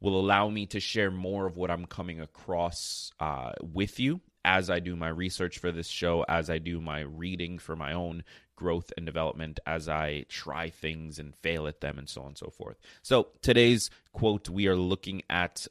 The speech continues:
uh, something I came across when I was reading the book Keep Going by Austin Kleon. Now, if you watched or listened to yesterday's episode, uh, which is up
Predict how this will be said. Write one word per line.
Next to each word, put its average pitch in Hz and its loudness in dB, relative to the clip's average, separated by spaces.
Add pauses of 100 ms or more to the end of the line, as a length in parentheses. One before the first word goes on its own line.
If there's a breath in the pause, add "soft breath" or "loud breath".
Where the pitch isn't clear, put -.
uh, 80 -6
something 120 -4
I 117 2
came 110 -2
across 92 -2
when 87 -6
I 85 -4
was 82 -6
reading 87 -6
the 82 -6
book 80 -4
Keep - -8
Going 104 0 (220 loud breath)
by 87 0
Austin 82 -6
Kleon. 98 -2
Now, 87 0
if - -6
you 87 -4
watched 85 4
or 87 2
listened 87 -4
to 90 -6
yesterday's 98 0
episode, 104 0 (320 loud breath)
uh, 85 4
which 82 -4
is 82 -8
up - -2